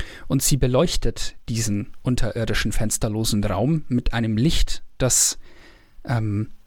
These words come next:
perfekt Tageslicht imitiert. Der Raum,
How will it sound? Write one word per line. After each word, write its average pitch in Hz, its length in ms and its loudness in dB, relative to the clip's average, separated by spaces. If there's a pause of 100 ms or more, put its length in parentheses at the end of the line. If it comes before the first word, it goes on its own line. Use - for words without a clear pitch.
(280)
perfekt - 480 0
Tageslicht - 640 0
imitiert. - 680 -2 (1800)
Der 113 120 2
Raum, 147 320 2